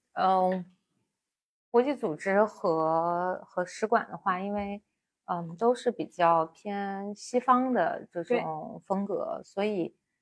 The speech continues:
Speaker 1: 实际这两种组织，它又不是商业机构的话，还是有很多的相似性，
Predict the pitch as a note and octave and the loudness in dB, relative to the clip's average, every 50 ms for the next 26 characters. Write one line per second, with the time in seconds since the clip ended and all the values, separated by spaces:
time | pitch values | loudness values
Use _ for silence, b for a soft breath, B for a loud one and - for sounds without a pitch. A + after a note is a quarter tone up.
0 | _ _ _ _ _ _ _ _ - F3 F3+ C#4 D4+ - D#4 D4 B3 G#3+ F#3+ E3+ | _ _ _ _ _ _ _ _ -10 -4 -2 -2 0 2 4 4 4 4 4 4
1 | E3 E3+ G3 G#3+ - G#3+ E3 D#3 E3 F#3 F#3+ - _ - F3 E3 - - - - | 4 2 0 0 0 0 0 0 -2 -6 -8 -10 _ -4 -4 -4 -4 -10 -8 -4
2 | E3 D#3+ E3 - - G#3 A3 A3 G#3+ A3 - F#3+ G3 - G#3+ G#3 G#3 G3+ F#3+ - | -4 -4 -4 -4 -2 0 0 0 0 -2 -6 -8 -8 -8 -6 -4 -4 -6 -6 -8
3 | - F3 F3 F3 E3 - - - F3 - F3+ - G#3 G3+ F#3 F3+ E3 - E3+ E3+ | -8 -6 -4 -4 -4 -4 -6 -8 -8 -8 -6 -4 -4 -4 -4 -6 -8 -6 -6 -4
4 | F#3+ F#3+ - - - G#3 G#3 G#3+ G#3 - _ F#3+ E3+ - - - D#3 D#3+ - - | -4 -6 -8 -8 -6 -4 -4 -4 -6 -8 _ -6 -6 -6 -8 -12 -14 -14 -14 -14